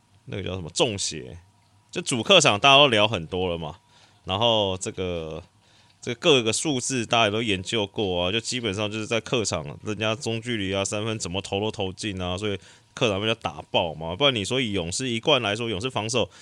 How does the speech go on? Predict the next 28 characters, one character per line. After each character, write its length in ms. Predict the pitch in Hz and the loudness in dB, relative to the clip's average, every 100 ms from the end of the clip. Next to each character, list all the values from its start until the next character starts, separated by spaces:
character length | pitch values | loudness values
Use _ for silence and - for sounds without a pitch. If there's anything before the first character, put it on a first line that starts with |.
| - - _ | -20 -20 _
都 120 | 143 | 2
算 160 | 156 165 | 6 4
不 200 | 123 123 | 4 -4
错 300 | - 147 107 | 0 2 4
了， 40 | |
前 220 | 107 117 120 | 2 0 2
段 200 | 139 120 | 0 4
班 240 | 123 139 135 | 4 4 0
客 220 | 156 127 | 0 0
场 200 | 101 90 | 0 -2
防 200 | 95 104 | -4 -2
守 160 | 107 | -2
妈 200 | 104 113 117 _ _ | 0 0 -2 _ _
掉 160 | 123 | 2
到 140 | 117 110 | 4 2
很 100 | 87 | -2
后 280 | - 113 101 | -4 -4 -4
面 200 | 95 87 | -6 -6
嘛， 120 | 90 | -4
那 60 | 147 | 2
就 80 | 156 | 2
有 80 | |
记 180 | 113 156 | 2 -2
者 160 | 107 101 | 0 2
问 160 | 131 | 0
Draymond 360 | 123 120 117 110 | 0 -2 -2 -4
Green 180 | 123 101 | -4 -6
说 260 | 104 107 | -4 -6